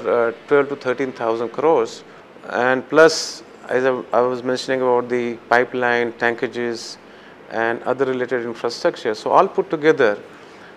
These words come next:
will be to the order of, uh, forty to forty-five thousand crores.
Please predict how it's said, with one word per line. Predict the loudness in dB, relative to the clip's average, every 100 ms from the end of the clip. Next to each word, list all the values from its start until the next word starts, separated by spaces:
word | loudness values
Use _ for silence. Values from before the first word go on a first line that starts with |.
| -10
will | -6 -4
be | -2 -2
to | -2
the | 2 4
order | 6 6 4
of, | 4 0 -4 0
uh, | 4 4 4 0 -8 -20 -20 -20 -20 -20
forty | -4 -4 -2
to | -4
forty-five | -2 -2 -2 -2 -2
thousand | -4 -8 -8
crores. | -8 -10 -12 -16